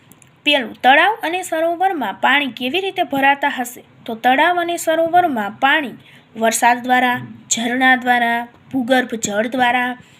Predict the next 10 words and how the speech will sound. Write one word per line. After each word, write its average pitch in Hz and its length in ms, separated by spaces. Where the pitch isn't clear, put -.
અને 311 260
આસપાસના 349 680
વિસ્તારોમાંથી 254 840
વહી 247 380
આવતા 247 400
પાણી 269 400
દ્વારા 233 320
ભરાય 233 400
છે. - 220
બીજું, 220 320